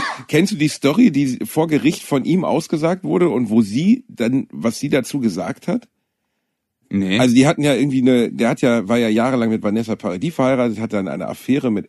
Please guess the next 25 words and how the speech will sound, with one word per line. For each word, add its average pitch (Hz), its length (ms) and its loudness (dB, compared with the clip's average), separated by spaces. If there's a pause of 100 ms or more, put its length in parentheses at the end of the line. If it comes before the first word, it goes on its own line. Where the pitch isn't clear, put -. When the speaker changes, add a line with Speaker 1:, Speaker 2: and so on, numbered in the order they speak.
Speaker 1:
Amber 110 500 -4
Hart 107 300 -6
gehabt 143 400 -6
und, 123 500 4 (120)
ähm, 113 440 0
Speaker 2:
Mhm. - 200 -8 (200)
Speaker 1:
die 120 440 2
haben 123 200 0
sich 110 120 -2
in 110 100 2
kurzer 120 320 0
Zeit 113 240 -2
fürchterlich 131 400 0
gestritten, 143 500 -2
sich 117 140 0
dann 113 160 0
getrennt, 123 460 0
sie 120 140 4
macht 117 260 2
ihm 101 100 -2
Vorwürfe, 104 500 -4
er 104 120 -2
macht 92 240 -8
ihr - 80 -10
Vorwürfe. - 580 -14